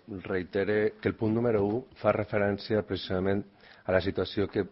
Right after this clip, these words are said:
vivim el quatre de febrer, quan la voluntat política s'estableix en este ple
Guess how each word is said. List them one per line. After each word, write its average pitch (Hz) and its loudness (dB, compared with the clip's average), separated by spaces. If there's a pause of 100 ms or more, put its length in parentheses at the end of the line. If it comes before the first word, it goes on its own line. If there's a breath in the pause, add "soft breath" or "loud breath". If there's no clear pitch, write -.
(160)
vivim 95 -2
el 95 -2
quatre 98 2
de 90 0
febrer, 92 -2
quan 92 0
la 82 0
voluntat 82 0
política 95 0
s'estableix 90 -6
en 85 -4
este 87 -6
ple 110 0